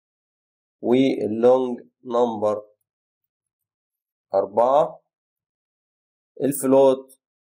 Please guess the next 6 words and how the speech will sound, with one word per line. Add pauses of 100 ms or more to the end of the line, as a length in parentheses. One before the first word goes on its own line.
هيكون
على
سبيل
المثال (240)
نمبر (1900)
خمسة